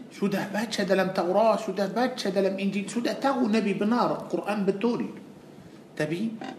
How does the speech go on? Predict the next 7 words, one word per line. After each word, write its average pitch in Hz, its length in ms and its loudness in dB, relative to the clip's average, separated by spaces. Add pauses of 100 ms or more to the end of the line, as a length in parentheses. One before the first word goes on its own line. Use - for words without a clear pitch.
mereka 135 320 2
tak 117 160 -2
mau 117 240 0
ikut. - 640 -10
Kerana 120 340 -4 (760)
mereka 165 320 6
faham 170 560 0